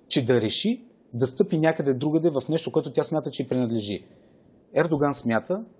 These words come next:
че би-, бившата Османска империя му принадлежи и той работи да я възстанови.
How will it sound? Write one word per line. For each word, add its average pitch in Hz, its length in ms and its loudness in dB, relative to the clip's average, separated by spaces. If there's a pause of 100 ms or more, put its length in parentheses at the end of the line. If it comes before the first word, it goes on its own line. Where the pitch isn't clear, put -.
(500)
че - 180 0
би-, 101 160 -8
бившата 123 500 -2
Османска 131 380 -2
империя 147 320 2
му 139 160 0
принадлежи 107 640 -2
и 117 80 -8
той 139 180 0
работи 127 260 -2
да 120 80 -2
я 110 40 -4
възстанови. 107 520 -6